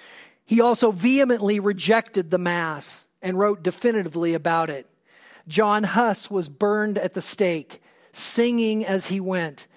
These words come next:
"Jesus Christ, the Son of the living God, have mercy upon me." In England, over three hundred people were burned at the stake,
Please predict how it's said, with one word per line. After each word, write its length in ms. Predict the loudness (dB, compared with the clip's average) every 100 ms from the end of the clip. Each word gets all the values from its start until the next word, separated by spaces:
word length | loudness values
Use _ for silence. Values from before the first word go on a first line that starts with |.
| _ -20 -20
"Jesus 440 | -8 -2 0 0 -4
Christ, 640 | -2 0 0 -4 -12 -18 _ _ _
the 80 | -6
Son 440 | 0 2 2 0
of 200 | -4 -4
the 100 | -2
living 380 | 0 0 -2 -4
God, 480 | -4 -6 -10 -16 _ _ _ _
have 240 | -4 -4
mercy 480 | -4 -6 -6 -8 -10
upon 420 | -10 -8 -10 -10
me." 260 | -14 -20 _ _ _ _ -20 -4
In 180 | 0 2
England, 560 | 2 2 4 4 4 4
over 220 | 4 0
three 280 | 0 2 2
hundred 360 | 2 0 0
people 340 | 0 2 2 2
were 160 | 0
burned 400 | 2 2 2 2
at 140 | 0 -2
the 80 |
stake, 440 | -6 0 0 0